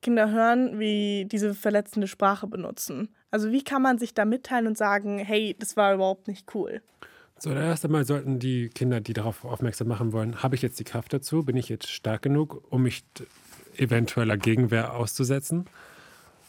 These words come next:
Speaker 2: Und dann kann man eigentlich auch immer ganz gut darauf hinweisen, "Mir gefällt das nicht, so redet man nicht mit anderen Menschen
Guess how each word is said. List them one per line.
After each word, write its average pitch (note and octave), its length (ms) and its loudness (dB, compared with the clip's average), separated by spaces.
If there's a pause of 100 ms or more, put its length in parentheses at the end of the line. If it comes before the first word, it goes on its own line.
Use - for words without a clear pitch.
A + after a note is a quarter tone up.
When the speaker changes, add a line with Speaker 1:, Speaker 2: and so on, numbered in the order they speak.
(140)
Speaker 2:
Und C3 500 2
dann C#3 120 4
kann D#3+ 140 2
man D3+ 160 2
eigentlich C#3+ 280 0
auch - 180 -6
immer C#3+ 160 2
ganz C#3 220 0
gut B2+ 180 -4
darauf B2 160 -2
hinweisen, B2 680 0 (380)
"Mir C#3+ 160 6
gefällt A#2 340 0
das C#3 140 -2
nicht, F#3 400 -2 (440)
so - 140 0
redet A#2+ 360 2
man B2+ 120 4
nicht C3 180 0
mit D3 100 0
anderen C#3+ 260 2
Menschen D3 500 0